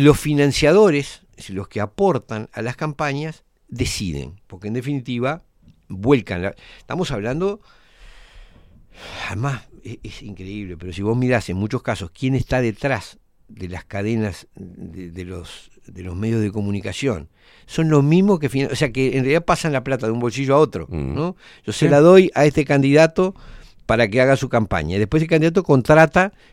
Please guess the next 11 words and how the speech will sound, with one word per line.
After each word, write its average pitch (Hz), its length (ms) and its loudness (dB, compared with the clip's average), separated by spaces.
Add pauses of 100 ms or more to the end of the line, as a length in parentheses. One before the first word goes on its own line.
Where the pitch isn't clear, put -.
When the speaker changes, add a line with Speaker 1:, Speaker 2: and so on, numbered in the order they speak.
(140)
Speaker 1:
el 113 260 -2
canal 147 400 4
tal 185 220 4
que - 100 -2
es 113 60 0
mío. 170 400 10 (180)
Speaker 2:
Claro. 85 220 0
Speaker 1:
<laughs> 202 40 2
Entonces, 311 380 4
en 349 140 10
fin, 190 120 0